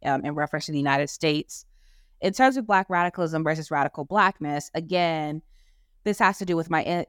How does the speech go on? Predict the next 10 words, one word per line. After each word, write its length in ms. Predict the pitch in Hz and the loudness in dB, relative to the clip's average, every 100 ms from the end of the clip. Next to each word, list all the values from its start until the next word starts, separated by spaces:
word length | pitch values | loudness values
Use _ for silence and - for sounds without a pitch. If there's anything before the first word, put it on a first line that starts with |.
| - | -2
emphasis 500 | 175 - 170 170 160 - | -2 0 0 0 -2 -2
on, 520 | 147 151 147 147 156 - - _ - | 0 0 0 -2 -4 -10 -20 _ -6
um, 260 | 165 151 135 | 0 0 -2
capitalism 800 | - 185 175 151 151 151 151 151 | -2 0 0 0 -2 0 0 0
or 300 | 156 151 151 | 0 0 0
specifically 580 | - - 160 160 156 120 | -4 -4 -2 -2 -2 0
anti-capitalism. 920 | 165 160 156 160 151 151 143 143 147 | 0 0 -2 0 -2 -2 -4 -4 -4
So 420 | - 165 156 151 - _ _ _ | -2 2 2 0 -8 _ _ _
for 100 | 185 | -6
Robinson, 840 | 180 208 214 214 185 165 165 156 | 2 2 2 -2 0 0 0 -2